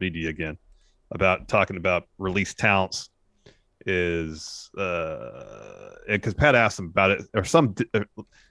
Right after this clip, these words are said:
releasing talents, pushing people, so on and so forth. Some of those decisions more difficult than others.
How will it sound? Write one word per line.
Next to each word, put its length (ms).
releasing 380
talents, 380
pushing 580
people, 300
so 160
on 80
and 80
so 160
forth. 300
Some 140
of 60
those 100
decisions 460
more 120
difficult 380
than 120
others. 260